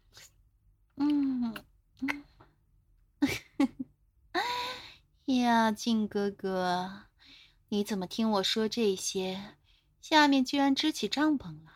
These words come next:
难道说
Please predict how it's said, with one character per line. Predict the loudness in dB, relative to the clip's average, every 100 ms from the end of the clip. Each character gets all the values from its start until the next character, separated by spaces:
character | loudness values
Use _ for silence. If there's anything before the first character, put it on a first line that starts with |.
| -20 _ _ _ _ _ _ _ _ _ _ _ _ _ _ -4
难 | -2 -2
道 | -4 -4
说 | -4 -2 -2 -4